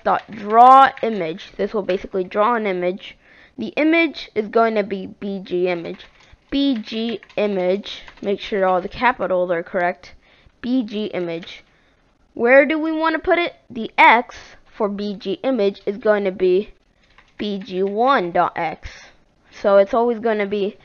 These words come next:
the X of B G one. And then we're also going to have B G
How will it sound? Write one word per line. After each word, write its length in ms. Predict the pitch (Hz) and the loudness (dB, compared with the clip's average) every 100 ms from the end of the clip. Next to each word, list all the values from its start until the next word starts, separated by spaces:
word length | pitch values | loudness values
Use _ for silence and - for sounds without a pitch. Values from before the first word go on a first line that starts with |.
| - _ - | -20 _ -2
the 240 | 202 - | 0 6
X 280 | 277 285 - | 6 4 -2
of 160 | 190 180 | -6 -6
B 180 | 190 | -10
G 200 | 180 175 | -8 -6
one. 420 | 170 196 196 170 - _ _ _ _ _ - | -2 0 -2 -4 -12 _ _ _ _ _ -8
And 200 | 220 262 | -2 2
then 400 | 311 262 247 262 - _ 254 | 2 2 -2 -8 -16 _ -4
we're 160 | 233 | 2
also 260 | 240 240 247 | 2 2 -2
going 200 | 233 226 | -2 -2
to 80 | 214 | -2
have 360 | 208 196 196 - _ _ - _ - - | 2 2 0 -6 _ _ -20 _ -20 -10
B 220 | 214 233 208 | -6 -4 -6
G 540 | 214 220 214 214 | -6 -6 -4 -6